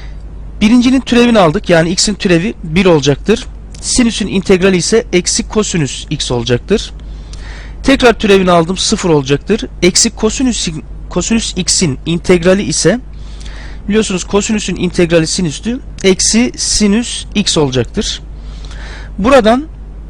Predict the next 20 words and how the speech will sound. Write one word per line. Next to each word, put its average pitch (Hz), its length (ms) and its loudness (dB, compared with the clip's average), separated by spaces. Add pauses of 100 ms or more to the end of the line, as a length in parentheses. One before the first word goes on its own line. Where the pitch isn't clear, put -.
(280)
işaretlendiriyoruz. 208 960 4
Artı 175 360 4
eksi - 340 2
şeklinde. 135 580 0 (560)
Ve 208 180 2
bir 240 80 2
atlayıp 208 440 2
çapraz 190 440 2
yazıyoruz 131 380 0
çarparak. 139 580 0 (400)
Eşittir. 208 560 2 (880)
Eksi 208 480 4 (160)
x - 260 2
çarpı 160 480 2
kosinüs 208 540 -2
x. - 360 0 (500)
Eksi 208 280 2
ile 202 120 4
eksinin 185 300 0
çarpımından 151 560 0